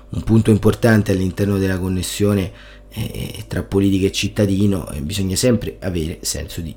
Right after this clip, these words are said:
responsabilità e questo oggi lo stiamo pagando un po' sulla nostra pelle anche con questo conflitto.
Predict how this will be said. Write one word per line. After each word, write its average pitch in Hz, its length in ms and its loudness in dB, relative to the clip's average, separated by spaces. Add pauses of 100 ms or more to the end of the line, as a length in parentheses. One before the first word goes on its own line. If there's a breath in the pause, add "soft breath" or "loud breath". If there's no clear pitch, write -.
responsabilità 95 880 -2
e - 160 -12
questo 73 320 -10
oggi 76 280 -10 (500 loud breath)
lo 117 120 4
stiamo 110 500 8
pagando 87 960 2
un 110 160 0
po' - 200 -6
sulla 85 240 -4
nostra 85 340 0
pelle 78 360 -2
anche 90 480 -6
con 110 220 2
questo - 420 -6
conflitto. - 600 -6